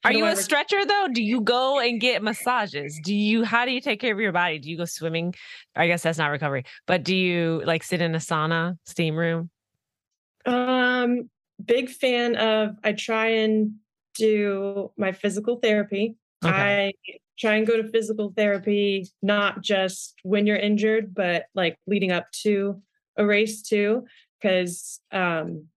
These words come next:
Speaker 1: you know, they'll do the manual work on you, but also give you exercises to
Speaker 2: Yeah.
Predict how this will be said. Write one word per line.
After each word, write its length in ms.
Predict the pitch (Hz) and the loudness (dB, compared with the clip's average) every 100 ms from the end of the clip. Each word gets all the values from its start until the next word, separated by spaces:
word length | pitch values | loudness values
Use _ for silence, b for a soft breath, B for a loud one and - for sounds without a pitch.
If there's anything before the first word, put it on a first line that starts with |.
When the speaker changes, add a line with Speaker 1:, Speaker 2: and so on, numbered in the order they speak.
| _ _ _ _ | _ _ _ _
Speaker 1:
you 100 | 208 | 0
know, 120 | 196 175 | 2 2
they'll 180 | 214 | 0
do 120 | 214 214 | 2 0
the 100 | 202 | 2
manual 440 | 202 226 214 190 | 2 2 2 0
work 220 | 196 294 254 | 0 -2 -2
on 180 | 208 | -2
you, 160 | 185 185 | 0 0
but 120 | 175 - | 0 0
also 280 | 202 214 | 0 0
give 180 | 208 196 | -2 0
you 80 | 175 | 0
exercises 880 | 190 - 214 - 170 170 175 190 185 | 0 -2 -12 -6 -2 0 0 -2 -6
to 320 | - 180 170 | -2 0 0
Speaker 2:
Yeah. 260 | 156 143 | 0 0